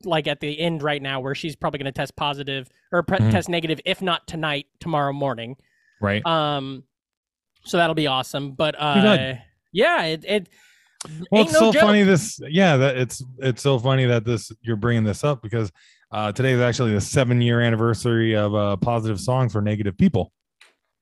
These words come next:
Speaker 1: Oh, the Frank Turner album?
Speaker 2: That's right.
Speaker 1: That's cool.
Speaker 2: Yeah.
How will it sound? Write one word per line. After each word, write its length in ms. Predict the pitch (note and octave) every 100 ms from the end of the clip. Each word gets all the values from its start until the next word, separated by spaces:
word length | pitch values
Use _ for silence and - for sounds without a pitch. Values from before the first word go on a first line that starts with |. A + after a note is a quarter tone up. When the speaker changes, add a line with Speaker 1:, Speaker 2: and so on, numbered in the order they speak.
| _ B4
Speaker 1:
Oh, 220 | C#5 D#4+
the 420 | G#3 G3+ G3+ G3 -
Frank 220 | B3 A#3+
Turner 180 | C#4+ F4
album? 180 | F#4 A#4+ _ -
Speaker 2:
That's 240 | D3+ F3
right. 260 | B3 A#3 - _ _
Speaker 1:
That's 240 | B4 C#5 -
cool. 640 | - C#3+ C#3 G3 F#4+ - _ _ _ _ _ _ F#3
Speaker 2:
Yeah. 260 | G3+ G#2+